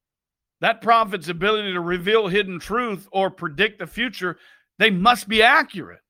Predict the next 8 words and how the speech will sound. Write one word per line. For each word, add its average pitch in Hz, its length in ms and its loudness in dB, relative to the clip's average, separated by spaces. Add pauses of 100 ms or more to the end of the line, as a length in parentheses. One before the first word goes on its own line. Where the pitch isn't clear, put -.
(1400)
Do 220 140 0
they 208 200 2
come 254 340 0
true 349 380 2
or 254 100 2
not's 147 340 -6
the 156 120 -10
question. - 580 -12